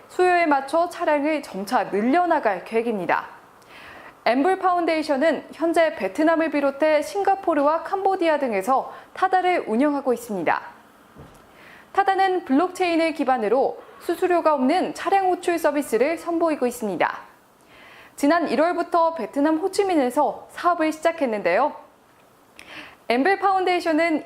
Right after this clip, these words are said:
이번 롯데렌터카와의 협업으로 기존 타다에 등록된 운전기사에 롯데렌터카가 고용한 운전기사도 추가하면서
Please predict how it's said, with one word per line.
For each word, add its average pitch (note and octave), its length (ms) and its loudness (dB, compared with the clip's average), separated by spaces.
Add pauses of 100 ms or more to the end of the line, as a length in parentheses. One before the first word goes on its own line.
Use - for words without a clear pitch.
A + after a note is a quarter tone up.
이번 B3 340 0
롯데렌터카와의 D#4+ 1200 0
협업으로 D#4 580 -2 (380)
기존 D4 320 2
타다에 E4+ 400 2
등록된 C#4+ 560 0
운전기사에 B3 1000 0 (220)
롯데렌터카가 D#4+ 960 0
고용한 D4 480 0
운전기사도 D#4 840 0
추가하면서 D#4 920 -2